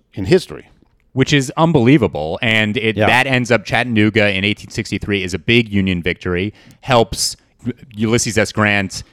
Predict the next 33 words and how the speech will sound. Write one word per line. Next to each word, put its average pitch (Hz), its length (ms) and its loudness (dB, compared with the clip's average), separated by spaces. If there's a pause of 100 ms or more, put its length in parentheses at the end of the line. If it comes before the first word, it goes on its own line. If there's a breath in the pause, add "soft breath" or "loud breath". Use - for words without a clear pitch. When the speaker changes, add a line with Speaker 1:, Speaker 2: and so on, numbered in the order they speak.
(140 soft breath)
Speaker 2:
in 95 300 -2
the 90 80 -2
West 101 400 0
is 90 100 -8
kind 101 160 -6
of 90 80 -4
making 98 280 -4
his 90 140 -8
name 95 220 0
as 85 80 -8
he 90 60 -8
goes 90 220 -4
on. 107 180 2
Speaker 1:
Yeah. 104 180 -2
Speaker 2:
Chattanooga 98 360 0
is 90 100 -4
another 98 360 0
big 90 440 -4 (220 soft breath)
battle 95 400 2
where 87 240 0
he's 90 500 -8
m-, 98 140 -2
working 117 400 2
his 90 160 -6
way 90 260 -2
towards 90 280 -8
being 85 240 -6
the 85 60 -4
head 85 160 -8
of 82 60 -10
the 82 100 -8
army. 98 360 -2
Speaker 1:
Yeah. 127 260 -2